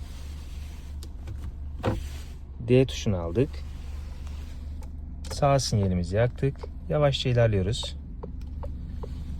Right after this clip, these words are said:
Dikiz aynamız sol tarafımızdaki dubayı geçtikten sonra duruyoruz.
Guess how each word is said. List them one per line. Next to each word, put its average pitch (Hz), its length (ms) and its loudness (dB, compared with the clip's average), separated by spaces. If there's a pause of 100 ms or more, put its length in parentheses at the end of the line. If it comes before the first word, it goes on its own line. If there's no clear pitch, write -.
(640)
Dikiz 156 260 8
aynamız 131 540 8 (760)
sol 143 260 4
tarafımızdaki 113 680 4
dubayı 104 340 6
geçtikten 117 560 4
sonra 90 380 4
duruyoruz. 131 520 4